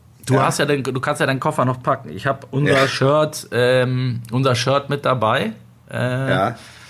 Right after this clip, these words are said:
Speaker 1: du weißt, was draufsteht und du weißt auch, wie es aussieht, äh, aus unserem Shop von New Bev.
Speaker 2: Ja.
Speaker 1: Der Scheich bleibt der Scheich.
Speaker 2: Der
Speaker 1: Und
Speaker 2: Scheich bleibt der Scheich, ja.
Speaker 1: <laughs> Oh, ich
Speaker 2: Ja.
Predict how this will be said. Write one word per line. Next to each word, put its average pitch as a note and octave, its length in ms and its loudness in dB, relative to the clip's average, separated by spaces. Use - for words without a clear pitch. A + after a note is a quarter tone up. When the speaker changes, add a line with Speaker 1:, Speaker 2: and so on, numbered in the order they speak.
Speaker 1:
du A2+ 180 0
weißt, B2 220 2
was D3+ 140 2
draufsteht D#3+ 680 0
und B2 160 -4
du C3+ 100 -2
weißt B2 220 2
auch, C3 160 2
wie C#3 80 2
es B2+ 120 2
aussieht, B2+ 680 -2
äh, C#3 320 0
aus B2+ 240 -2
unserem C3+ 500 0
Shop D3+ 320 -2
von C#3+ 360 0
New D3 160 0
Bev. D#3 260 2
Speaker 2:
Ja. G#2 280 2
Speaker 1:
Der A2+ 100 2
Scheich B2+ 320 0
bleibt C#3+ 180 2
der E3 100 2
Scheich. E3 440 0
Speaker 2:
Der E2+ 80 -6
Speaker 1:
Und G#2+ 60 -2
Speaker 2:
Scheich A#2 240 -2
bleibt G#2+ 200 -4
der D3+ 60 -6
Scheich, C#3+ 320 -8
ja. F2+ 160 -10
Speaker 1:
<laughs> - 120 -14
Oh, E3+ 120 -6
ich B2 100 -6
Speaker 2:
Ja. F2+ 240 -2